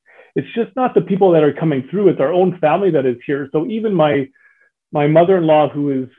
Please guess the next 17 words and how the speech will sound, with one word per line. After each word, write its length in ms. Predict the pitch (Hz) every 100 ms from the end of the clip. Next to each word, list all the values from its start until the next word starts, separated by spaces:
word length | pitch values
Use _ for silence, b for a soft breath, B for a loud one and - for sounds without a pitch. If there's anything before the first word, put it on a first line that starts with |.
| -
given 240 | 160 180
up 140 | 165 -
her 180 | 160
place 380 | 175 - 131 131 - _ _ _ _ _
for 140 | 143
refugees 480 | 127 170 175 160 165
to 120 | 151 -
stay 160 | 170
in 120 | 156 139
here 240 | 135 127
and 120 | 123
to 80 | -
come 320 | - 165 170
and 240 | 165 143 127
actually 420 | 156 151 - 135
help 260 | - 156
us 120 | 151